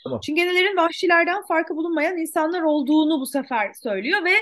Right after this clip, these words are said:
Speaker 2: tepkilerini topluyor. Çingeneler de bu sefer onu öldürme kararı alıyorlar. Aslında bir nevi oradan kaçmak zorunda kalıyor. Yani onun o kendini çok konforlu ve huzurlu hissettiği yer birden barbarca tasvir etmeye başlıyor. Yani orada da bir dönüşüm yaşıyor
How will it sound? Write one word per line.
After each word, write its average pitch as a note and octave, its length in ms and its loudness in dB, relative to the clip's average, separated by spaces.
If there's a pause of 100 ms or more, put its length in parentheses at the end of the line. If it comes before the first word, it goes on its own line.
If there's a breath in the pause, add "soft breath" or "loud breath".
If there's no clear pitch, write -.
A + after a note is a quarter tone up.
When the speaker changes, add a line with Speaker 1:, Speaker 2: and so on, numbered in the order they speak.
(320 loud breath)
Speaker 2:
tepkilerini D#4 500 2
topluyor. A#3 680 -4
Çingeneler C#4+ 560 0
de D#4+ 80 -4
bu C4 40 -12
sefer C4+ 460 -6
onu C#4 260 -2
öldürme A#3+ 300 -2
kararı G3+ 920 -6
alıyorlar. F#3+ 280 0
Aslında A#3+ 320 -2
bir A#3+ 140 -4
nevi C#4 220 0
oradan E4 280 2
kaçmak B3+ 440 -4
zorunda F3+ 280 -6
kalıyor. F3+ 240 -2
Yani C4 360 2 (340 loud breath)
onun E4 280 4
o D#4+ 200 2
kendini D4+ 440 2
çok F4+ 240 -2
konforlu C#4+ 460 2
ve F#4+ 80 2
huzurlu D4+ 340 0
hissettiği C#4+ 520 -2
yer E4+ 260 2
birden E4 320 2 (340 loud breath)
barbarca C4+ 880 0
tasvir A#3 440 -6
etmeye F#3+ 520 -6
başlıyor. F#3 440 -2
Yani G#3+ 200 2
orada B3+ 240 0
da D#4+ 100 2
bir F4+ 100 6
dönüşüm D4 420 2
yaşıyor G#3 420 -2